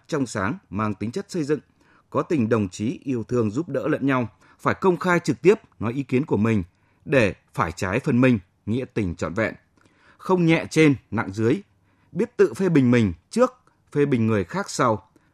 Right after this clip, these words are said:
Cấp trên tự giác, gương mẫu, tự phê bình trước để cấp dưới noi theo.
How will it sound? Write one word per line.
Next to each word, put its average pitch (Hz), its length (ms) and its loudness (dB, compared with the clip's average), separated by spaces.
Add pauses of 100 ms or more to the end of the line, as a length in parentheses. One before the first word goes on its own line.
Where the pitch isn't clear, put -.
(400)
Cấp 202 200 -2
trên 170 260 4 (160)
tự 120 180 0
giác, 143 380 -2
gương 127 220 4
mẫu, 120 240 -2 (600)
tự 165 140 2
phê 175 160 -2
bình 127 220 4
trước - 340 0
để 110 200 -4
cấp 151 200 -4
dưới 123 220 0
noi 143 140 0
theo. 117 300 -4